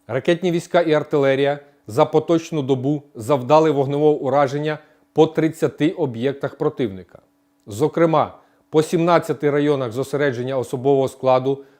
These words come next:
озброєння та військової техніки, десяти районах зосередження артилерії, а також трьох складах боєприпасів. Загальні втрати ворога уточнюються.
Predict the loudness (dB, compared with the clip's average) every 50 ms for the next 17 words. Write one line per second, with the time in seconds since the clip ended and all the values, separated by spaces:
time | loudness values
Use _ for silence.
0 | _ _ -2 -2 -2 0 0 2 2 2 2 0 -4 -4 -4 -4 -4 -4 -6 -6
1 | -6 -4 -4 -2 -4 -4 -4 -4 -6 -6 -6 -10 -14 -10 -8 -8 -10 -10 -12 _
2 | _ _ _ _ -2 0 0 2 2 0 -2 0 0 2 2 2 2 2 2 0
3 | 0 -2 -4 -6 -8 -6 -4 -4 -2 -2 -2 -4 -6 -8 -8 -8 -10 -10 -6 -4
4 | 0 0 0 0 0 -2 -2 -4 -6 -8 _ _ _ _ _ -4 -2 0 0 0
5 | -2 0 0 2 2 2 0 -2 -10 _ _ _ _ _ _ 0 2 4 4 2
6 | 0 -2 -10 -10 -2 0 0 2 2 0 -4 -6 -4 -4 -2 -2 -2 -2 -4 -6
7 | -2 0 0 -2 -2 -4 -12 -20 -20 _ _ _ _ _ _ _ _ _ _ _
8 | _ -10 -2 0 0 2 2 2 2 2 0 -4 -6 -2 0 0 0 0 0 -2
9 | 0 0 0 2 2 0 0 -2 -4 -10 -20 _ _ _ -10 -10 0 2 2 2
10 | 2 0 -6 -14 -16 -16 -18 -20 -20 -20